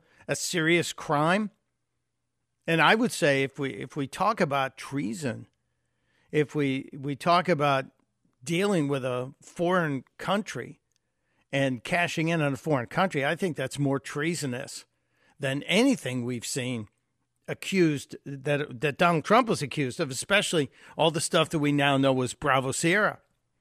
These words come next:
So now the smear is going to be on Marjorie Taylor Greene. Will they come for Byron Donalds too?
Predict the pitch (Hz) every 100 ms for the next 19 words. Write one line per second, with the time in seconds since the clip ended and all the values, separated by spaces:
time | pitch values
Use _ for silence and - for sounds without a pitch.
0 | _ _ _ _ _ _ _ - 180 180
1 | 180 147 - 165 214 233 170 - 156 143
2 | 120 147 127 127 127 135 127 135 117 147
3 | 135 131 110 175 147 _ - - 143 180
4 | 185 180 180 202 180 185 165 180 180 175
5 | 165 160 185 214 185 - 165 165 240